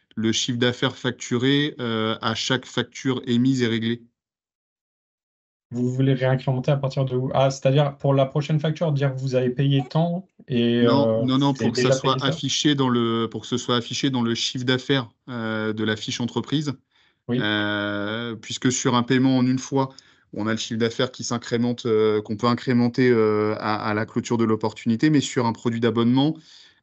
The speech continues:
Speaker 1: euh, on va pas incrémenter le chiffre d'affaires de l'abonnement annuel, puisqu'on a potentiellement, bah, euh,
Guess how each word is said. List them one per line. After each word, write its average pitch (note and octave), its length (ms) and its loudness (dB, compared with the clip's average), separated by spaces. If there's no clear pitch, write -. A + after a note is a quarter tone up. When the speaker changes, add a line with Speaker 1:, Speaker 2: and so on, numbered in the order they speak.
Speaker 1:
euh, G#2 600 0
on A2+ 100 -4
va A2 120 2
pas B2+ 100 4
incrémenter A#2+ 500 0
le B2 100 0
chiffre A#2 180 -4
d'affaires A2+ 240 -2
de A#2 40 0
l'abonnement A2+ 420 0
annuel, B2 540 2
puisqu'on A#2 600 -4
a A#2+ 120 0
potentiellement, A#2 640 -2
bah, A#2 260 2
euh, G#2+ 200 -2